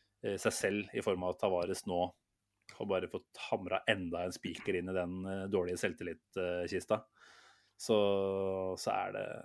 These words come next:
jeg, jeg synes det er vanskelig å se at, så selvfølgelig det er alltid en vei tilbake, som du sier, men, eh, men jeg klarer liksom ikke å komme unna at jeg tror ikke Arteta ser for seg at Tavares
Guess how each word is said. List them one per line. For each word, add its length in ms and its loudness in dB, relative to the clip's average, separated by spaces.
jeg, 300 4
jeg 120 6
synes 140 4
det 100 10
er 120 8
vanskelig 600 -2
å 360 6
se 400 -2
at, 560 -4
så 140 -4
selvfølgelig 320 2
det 60 8
er 60 6
alltid 200 0
en 40 2
vei 160 4
tilbake, 380 -4
som 140 -8
du 100 -4
sier, 340 2
men, 180 -2
eh, 400 -6
men 240 2
jeg 320 2
klarer 200 8
liksom 220 -2
ikke 220 2
å 60 -2
komme 260 2
unna 180 -2
at 60 -8
jeg 120 -2
tror 240 -2
ikke 200 0
Arteta 560 -2
ser 220 4
for 280 -2
seg 420 0
at 320 -4
Tavares 720 0